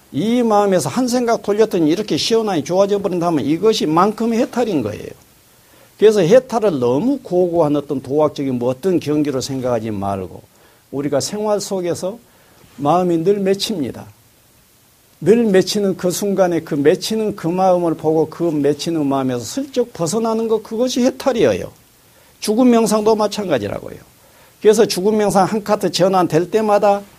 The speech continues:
느낌이 시원해져 버린다. 그럼 시원해져 버린 그것이 바로 그만큼의 해탈인 것이다 그거예요. 그러한 해탈이 축적될 때 지고한 인품이 되는 거예요.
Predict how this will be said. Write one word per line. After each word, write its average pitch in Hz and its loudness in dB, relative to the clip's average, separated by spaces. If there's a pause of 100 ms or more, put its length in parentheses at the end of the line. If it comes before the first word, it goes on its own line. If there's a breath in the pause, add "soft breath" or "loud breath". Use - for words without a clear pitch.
(160)
느낌이 175 -4
시원해져 143 0
버린다. 98 -10
그럼 139 0
시원해져 202 4
버린 175 2
그것이 165 -2
바로 190 2 (600)
그만큼의 208 0
해탈인 254 -10
것이다 127 -10
그거예요. - -20 (640 soft breath)
그러한 226 6
해탈이 202 -2
축적될 - -6
때 190 -4
지고한 170 -2
인품이 139 -4
되는 107 -8
거예요. 95 -14